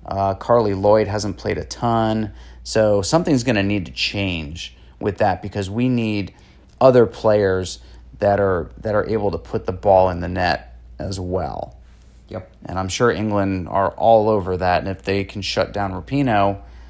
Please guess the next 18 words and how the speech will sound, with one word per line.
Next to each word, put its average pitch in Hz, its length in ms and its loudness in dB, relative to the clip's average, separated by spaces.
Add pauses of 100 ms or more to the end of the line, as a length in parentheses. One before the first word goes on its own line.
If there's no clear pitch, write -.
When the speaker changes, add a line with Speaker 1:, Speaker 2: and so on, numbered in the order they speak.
(920)
Speaker 1:
I - 40 -16 (360)
think 95 140 -10
they 98 100 -4
got 95 160 -2
a 90 40 -6
really 98 280 -2
good 92 160 -4
shot. - 440 0 (580)
Um, 120 540 6
<clears throat> 156 240 -2 (260)
Netherlands 151 600 6
with 131 140 -4
a 127 60 2
two 147 240 0
nil 135 240 2
win 123 180 2
over 107 300 -4
Italy. 156 580 2